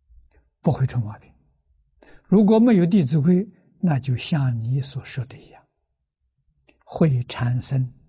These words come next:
流弊。那这个是没法子避免的。啊，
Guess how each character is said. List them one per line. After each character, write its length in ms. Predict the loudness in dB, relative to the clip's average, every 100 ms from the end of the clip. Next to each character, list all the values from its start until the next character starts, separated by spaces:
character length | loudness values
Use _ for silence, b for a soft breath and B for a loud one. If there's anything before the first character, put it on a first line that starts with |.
| _
流 180 | -8 -6
弊。 240 | -6 -8 -10 -20 _ _ _ _ _ _ _ _ _ _ _ _ _ _ _ _ _ _ _ _ _ _ _ _ _ _ _ _ _ _ _ _
那 240 | -2 0 -2 -4
这 120 | 0 2
个 120 | 2
是 380 | -2 -4 -6 -8 _ _ -2
没 220 | 2 2
法 200 | 0 -6
子 120 | -6
避 160 | -8 -10
免 220 | -12 -20
的。 80 | _ _ _ _ _ _ _ _ _ _ _ _ _ _ _ _ _ _ _ _ _ _ _ _ -8 -6
啊， 160 | -6